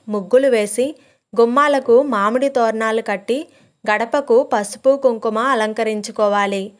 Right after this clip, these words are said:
హిందువులకు చెందిన ప్రతి ముత్తైదువ తమ కుటుంబ సౌభాగ్యం కోసం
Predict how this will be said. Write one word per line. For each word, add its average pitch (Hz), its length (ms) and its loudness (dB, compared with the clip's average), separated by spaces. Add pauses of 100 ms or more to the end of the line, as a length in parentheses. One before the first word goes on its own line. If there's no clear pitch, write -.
(360)
హిందువులకు 330 580 -2
చెందిన 240 540 -2
ప్రతి 269 500 -2
ముత్తైదువ 240 640 -2 (240)
తమ 214 140 -6
కుటుంబ 254 420 -4
సౌభాగ్యం 226 720 -2
కోసం 208 360 -4